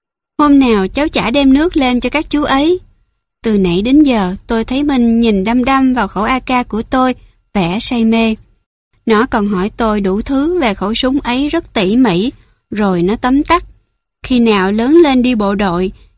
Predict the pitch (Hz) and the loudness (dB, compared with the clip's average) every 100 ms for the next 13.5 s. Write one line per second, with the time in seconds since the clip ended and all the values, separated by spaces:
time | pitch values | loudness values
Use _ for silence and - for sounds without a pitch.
0 | _ - 247 285 320 240 247 - 254 240 | _ -4 -2 -2 -2 -2 0 2 2 2
1 | 226 214 190 247 - 190 240 277 320 294 | 2 0 -2 -6 -6 -4 -2 0 2 2
2 | 190 214 202 185 - _ _ - 208 240 | 2 2 2 0 -4 _ _ -6 -2 0
3 | 302 349 349 - 302 349 - - 349 339 | 0 -2 -4 -2 0 0 -2 4 6 6
4 | 185 233 - _ _ _ _ _ _ _ | 6 2 -4 _ _ _ _ _ _ _
5 | _ - 269 - 359 285 226 214 196 185 | _ -6 -4 -4 -2 0 0 -2 -2 -4
6 | 214 277 277 285 - _ _ _ _ _ | -2 -2 0 -2 -6 _ _ _ _ _
7 | - 269 294 262 233 226 214 190 202 202 | -4 -2 0 0 0 0 -2 -4 -2 -2
8 | - 262 330 - 185 208 294 - _ 226 | 0 -2 -2 -2 -2 -2 -6 -12 _ -4
9 | 214 190 190 302 - 277 262 180 180 247 | -2 -2 -2 -2 2 2 2 -2 -2 -2
10 | 254 208 202 185 196 196 - _ _ _ | -2 -2 -2 -2 -2 -6 -16 _ _ _
11 | _ _ 220 202 190 254 269 339 - 190 | _ _ -2 0 0 -2 -4 -4 -4 -2
12 | 226 277 233 240 247 277 277 269 240 175 | 0 0 0 -2 0 2 2 2 2 2
13 | 202 277 262 202 | 0 2 4 2